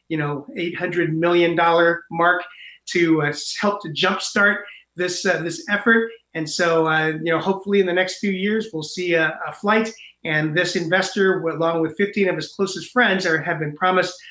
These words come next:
a flight around the moon in the new Starship. Well, this is what Elon Musk thinks that his colony on Mars is gonna look like. You can see it looks very, uh, sci-fi with, uh, from the nineteen fifties with rockets landing back on their tail fins.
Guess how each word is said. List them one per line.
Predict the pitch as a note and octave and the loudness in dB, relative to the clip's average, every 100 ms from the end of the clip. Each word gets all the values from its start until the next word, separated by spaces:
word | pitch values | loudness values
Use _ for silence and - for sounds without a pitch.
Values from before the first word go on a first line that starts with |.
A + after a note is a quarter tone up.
| - | -12
a | D#3 | -10
flight | D3+ F#3 F3+ | -2 2 2
around | E3 E3+ D#3 | 4 2 0
the | |
moon | D#3+ E3+ D#3+ | 0 0 0
in | D3+ | -2
the | D3 | -4
new | D3 | -6
Starship. | - E3 D3+ - C3 - _ _ _ _ _ _ _ _ _ _ _ _ _ _ _ _ _ _ - | -4 -4 -4 -4 -10 -16 _ _ _ _ _ _ _ _ _ _ _ _ _ _ _ _ _ _ -2
Well, | F#3 | 2
this | C4+ | 2
is | D4 | 2
what | B3 G#3+ | 4 4
Elon | A3 G3+ F#3 | 6 4 2
Musk | F#3 F#3+ - - | 2 0 0 -2
thinks | F#3+ F#3 - | -2 -2 -4
that | F3 E3 E3 | 0 0 0
his | F#3 F#3+ - | -2 -4 -4
colony | G3 F#3+ F3+ D#3+ | -2 0 0 0
on | D3+ | -2
Mars | D#3 E3 E3 | 0 0 0
is | D3+ | -4
gonna | - D3+ D3 | -8 -6 -4
look | E3+ D3+ | -6 -6
like. | C#3 C3+ | -8 -8
You | D#3 | -8
can | D3+ | -6
see | - F#3+ | 0 0
it | F3 | 0
looks | F3 - | -4 -2
very, | F#3 G3 F#3+ F#3 - - - | 2 4 4 2 -8 -14 -4
uh, | D#3+ D3+ D3+ D#3 F#3+ | -2 0 -2 -4 -4
sci-fi | - G#3+ G#3 G3+ G#3+ G3+ G#3+ A3 - - - | 0 2 2 2 2 4 2 -2 -8 -20 -12
with, | D3+ E3 D#3+ | -4 -4 -2
uh, | E3 D#3 D3+ D3+ | -2 -2 -4 -6
from | E3+ D#3+ | -4 -2
the | |
nineteen | E3 F#3 F#3+ E3 | 0 0 -2 -2
fifties | - G3 G3 F3+ D#3 | -2 -2 -4 -6 -6
with | D#3 D3 | -6 0
rockets | F3 F#3 F#3+ - | 2 2 0 -2
landing | E3+ F3+ F3+ E3 | -2 0 0 2
back | F3 F3 | 2 2
on | F3 | 0
their | D#3+ D3+ | -2 -4
tail | F#3+ F#3+ F#3+ | -2 -2 0
fins. | F#3+ F#3 F#3 | 0 0 0